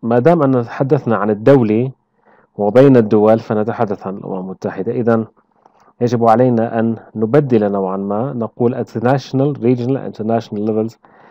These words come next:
significantly increased. يعني، آه، whether within the United Nations or as a result.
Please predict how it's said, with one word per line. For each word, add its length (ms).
significantly 580
increased. 440
يعني، 400
آه، 760
whether 260
within 320
the 160
United 260
Nations 600
or 360
as 80
a 60
result. 580